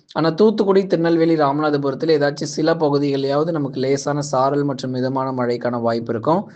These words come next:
அதனால தொடர்ந்து இந்த டிசம்பர் மாதங்கள் இருபது தேதி வரைக்கும், அஹ், நமக்கு வந்து பகுதியாக ஒதுக்கி தான் நமக்கு மழை இருக்கும். ஒரே நாள்ல எல்லா மாவட்டங்களிலும் மழை வந்துராது. இப்ப நேற்றைக்கு வந்து எடுத்து பார்த்தீங்கன்னா,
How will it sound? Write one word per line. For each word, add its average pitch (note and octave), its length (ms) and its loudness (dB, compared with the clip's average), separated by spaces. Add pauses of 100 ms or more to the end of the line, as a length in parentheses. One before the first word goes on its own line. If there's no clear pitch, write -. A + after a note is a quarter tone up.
(420)
அதனால D#3+ 200 4
தொடர்ந்து F#3+ 500 4
இந்த D#3+ 160 -2
டிசம்பர் F3 460 2
மாதங்கள் D3+ 500 2
இருபது D#3 380 4
தேதி F3 280 2
வரைக்கும், D#3 440 0 (460)
அஹ், B2+ 160 -2
நமக்கு B2+ 260 -4
வந்து C#3+ 180 -2
பகுதியாக D3+ 640 2
ஒதுக்கி D#3 320 0
தான் D3+ 180 2
நமக்கு C3+ 220 -2
மழை B2+ 260 0
இருக்கும். C#3 320 0 (420)
ஒரே D#3+ 300 4
நாள்ல F#3+ 360 4
எல்லா D#3 280 4
மாவட்டங்களிலும் D3 640 0
மழை B2+ 240 0
வந்துராது. A#2 480 -2 (440)
இப்ப - 200 -6
நேற்றைக்கு C#3 460 0
வந்து D#3 200 2
எடுத்து D3 200 -4
பார்த்தீங்கன்னா, C#3+ 440 -2